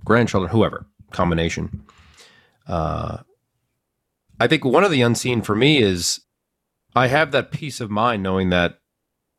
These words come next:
not only do I have access to my cash, I have a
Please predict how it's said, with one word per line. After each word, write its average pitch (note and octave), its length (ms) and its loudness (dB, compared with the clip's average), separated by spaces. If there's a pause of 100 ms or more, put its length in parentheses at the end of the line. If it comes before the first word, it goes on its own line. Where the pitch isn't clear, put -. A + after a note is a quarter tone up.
(560)
not C3 240 4
only D#3+ 200 4
do C3 120 4
I A#2 80 4
have G2 100 0
access A2+ 400 0
to - 80 -6
my C#3 140 2
cash, E2 580 -2 (460)
I A2+ 80 0
have G2 80 2
a F2 140 -6